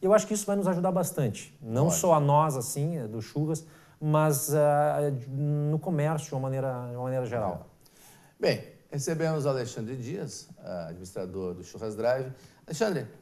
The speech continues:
Speaker 2: como é de praxe, uma última palavrinha pra você encerrar o nosso programa. O que você gostaria de colocar pra nós?
Speaker 1: Eu queria convidar, né, mais uma vez o pessoal de, de Lajeado e da região a conhecer o nosso espaço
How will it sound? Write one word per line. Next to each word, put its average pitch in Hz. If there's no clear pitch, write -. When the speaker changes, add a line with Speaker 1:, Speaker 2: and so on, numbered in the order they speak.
Speaker 2:
como 156
é -
de 131
praxe, 156
uma 131
última 311
palavrinha 165
pra -
você 127
encerrar 131
o -
nosso 120
programa. 135
O -
que -
você -
gostaria 131
de 107
colocar 110
pra 95
nós? -
Speaker 1:
Eu 240
queria 170
convidar, 196
né, 139
mais 127
uma 143
vez 143
o 127
pessoal 123
de, 113
de 107
Lajeado 135
e 117
da 117
região 123
a 165
conhecer 214
o 226
nosso 139
espaço 143